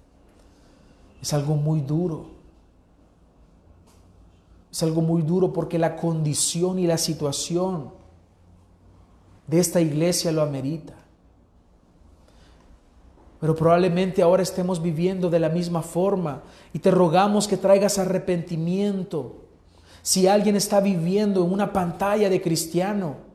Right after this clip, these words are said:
si alguien está prestando atención a cuestiones superfluas y no está viendo en realidad lo importante, la doctrina, el congregarnos, el vivir en santidad y la comunión contigo,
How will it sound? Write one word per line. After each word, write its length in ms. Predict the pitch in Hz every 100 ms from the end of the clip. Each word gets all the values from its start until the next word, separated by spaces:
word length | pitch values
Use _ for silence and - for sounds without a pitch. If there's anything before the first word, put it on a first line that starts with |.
| _ _ _ _ - -
si 180 | - 196
alguien 280 | 202 214 208
está 260 | 208 214
prestando 480 | 220 196 - 214 214
atención 540 | 214 180 165 - 208
a 80 | 202
cuestiones 440 | 180 165 190 190 196
superfluas 920 | 185 151 - 214 208 - 165 135 - - -
y 60 |
no 100 | 180
está 240 | 185 - 185
viendo 420 | 165 196 214 208
en 80 | 180
realidad 460 | 185 165 160 190 196
lo 80 |
importante, 1160 | 185 170 165 160 160 190 202 208 - 156 127 - - - _ _ _ _ _
la 140 | 180 185
doctrina, 1000 | 175 - - 196 214 220 180 139 147 - - -
el 140 | 180 175
congregarnos, 1040 | 202 185 165 160 185 196 202 208 175 147
el 100 | 175
vivir 320 | 160 165 202
en 100 | 196
santidad 840 | 190 185 170 175 160 170 190 185 156 - 185
y 80 |
la 140 | 202 185
comunión 760 | 185 165 165 170 190 208 202
contigo, 840 | 170 175 170 - 190 208 185 143 -